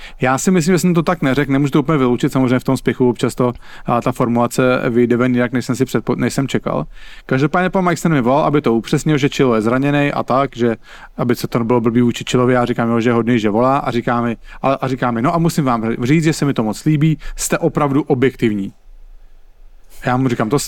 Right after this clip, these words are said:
to jsem rád, to jsem rád, že mi to říkáte takhle, protože občas třeba v minulých sezónách tak mi psali lidi z Brna, že jsem jakoby negativní vůči Brnu a proč to tomu Brnu dělám, když jsem tam hrál.“ A,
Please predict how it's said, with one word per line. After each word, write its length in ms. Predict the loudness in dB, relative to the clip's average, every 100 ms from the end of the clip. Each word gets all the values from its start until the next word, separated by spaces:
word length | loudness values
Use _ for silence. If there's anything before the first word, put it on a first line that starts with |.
| -2
to 100 | 0
jsem 160 | 2
rád, 180 | 0 0
to 80 | -2
jsem 140 | 0
rád, 140 | 2 0
že 120 | 0
mi 80 | -2
to 100 | -2
říkáte 380 | -2 -2 0
takhle, 380 | -2 0 0 0 -4 -16 -8
protože 340 | -2 0 0
občas 400 | 0 -2 -2 -2
třeba 160 | 0 0
v 40 |
minulých 260 | 0 0 0
sezónách 360 | 0 2 0
tak 140 | -2 -2
mi 60 | -2
psali 260 | 0 2
lidi 200 | 2 2
z 40 | 0
Brna, 340 | 0 2 0
že 100 | 0
jsem 180 | 0 0
jakoby 280 | 0 -2 0
negativní 500 | 0 0 0 0 0
vůči 240 | 0 -2
Brnu 300 | -2 0 0
a 60 | 0
proč 220 | -2 -4
to 60 |
tomu 180 | -2 0
Brnu 200 | 0 0
dělám, 200 | 0 2
když 100 | 0
jsem 100 | 0
tam 140 | -2 0
hrál.“ 300 | 0 0
A, 100 | 0